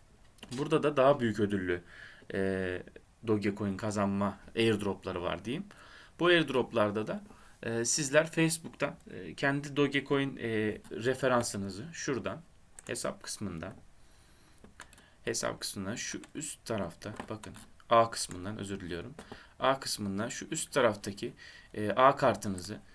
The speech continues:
üzerine tıklayarak kopyalayıp, e, aynı benim sizlere yaptığım gibi YouTube kanalımda paylaştığım gibi sizler de bu görevleri tamamlamak için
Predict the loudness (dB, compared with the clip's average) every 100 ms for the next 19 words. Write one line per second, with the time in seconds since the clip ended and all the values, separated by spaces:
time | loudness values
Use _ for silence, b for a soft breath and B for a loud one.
0 | b -2 0 2 0 -4 0 2 2 0
1 | -4 -2 -2 0 -2 -4 -16 B B B
2 | -6 -2 4 4 4 0 0 0 0 -2
3 | 2 2 2 0 -2 -4 -4 -6 -8 -4
4 | -4 -4 -6 -2 0 0 -2 2 4 4
5 | 0 -6 -10 -10 -12 -14 B B B -6
6 | -2 2 2 0 -6 -10 -14 -4 2 2
7 | 2 -2 -2 0 0 0 -4 -6 -8 -10